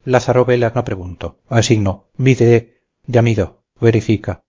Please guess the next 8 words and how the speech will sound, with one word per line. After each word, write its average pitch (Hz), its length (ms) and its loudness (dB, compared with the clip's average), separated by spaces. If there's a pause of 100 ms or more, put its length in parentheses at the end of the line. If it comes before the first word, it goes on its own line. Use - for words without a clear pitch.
(140)
Déjame 131 340 0
terminar», 113 640 -2
respondió 107 460 -2
Jovita, 113 560 -4
sin 113 180 -2
levantar 113 440 -2
la 107 80 -2
voz, 123 320 -4